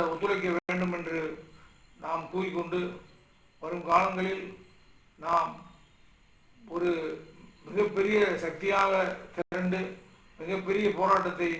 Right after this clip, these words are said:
நடத்தி, நாம் பெற வேண்டிய அனைத்து உரிமைகளையும் பெறுவோம் என்று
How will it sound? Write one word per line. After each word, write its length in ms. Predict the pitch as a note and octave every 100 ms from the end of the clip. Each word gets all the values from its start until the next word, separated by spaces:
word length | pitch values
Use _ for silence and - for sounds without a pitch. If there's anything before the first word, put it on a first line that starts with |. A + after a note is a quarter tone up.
| D#3
நடத்தி, 360 | F3 F3+ F3+ F#3 F#3 - - - -
நாம் 320 | E3 E3+ E3 - - - - -
பெற 140 | F#3+
வேண்டிய 300 | G3+ G3 F#3 D#3+
அனைத்து 380 | F3 F#3+ F#3 F#3 E3+ D3+
உரிமைகளையும் 640 | F3+ G#3+ G3 F#3 F3+ E3
பெறுவோம் 400 | F3 F#3+ F#3+ F#3 E3+
என்று 220 | D#3+